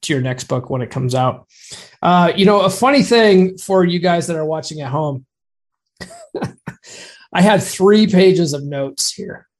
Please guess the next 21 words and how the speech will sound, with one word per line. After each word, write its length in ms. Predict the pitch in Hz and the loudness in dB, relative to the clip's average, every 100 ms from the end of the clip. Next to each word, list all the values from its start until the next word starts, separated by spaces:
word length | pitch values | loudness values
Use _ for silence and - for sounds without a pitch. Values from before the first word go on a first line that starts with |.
| _ _ - | _ _ -8
three 260 | 208 247 | -2 0
pages 420 | 190 190 185 175 | 2 4 4 2
of 80 | 151 | -2
notes. 380 | 160 151 143 - | -4 -4 -6 -10
And 140 | 165 160 | -8 -4
usually 880 | 240 233 226 185 170 160 156 143 _ _ - | 0 0 4 4 4 2 0 -6 _ _ -2
I 100 | 170 | 2
might 320 | 175 202 185 | 2 2 0
have 260 | 175 180 | 0 0
a 80 | 160 | -2
page 800 | 151 160 165 170 170 165 - - _ _ _ _ | -8 -6 -2 0 0 -2 -10 -12 _ _ _ _
and 300 | - 147 143 | -12 -10 -8
a 40 | 127 | -10
half 600 | - 151 147 165 160 - - | -10 -8 -6 -6 -8 -16 -14
when 260 | 185 151 | -8 -6
I'm 160 | 156 139 | -6 -6
interviewing 460 | 151 165 175 175 | -6 -4 -2 -4
people, 500 | 170 185 185 196 196 190 | -2 -2 0 -2 -2 -6
and 420 | 156 143 139 139 - _ _ _ _ - | -10 -8 -8 -10 -14 _ _ _ _ -6
people, 680 | 226 269 254 220 190 - _ - | -6 0 4 4 4 -2 _ -12
uh, 380 | 175 156 147 | -8 -8 -8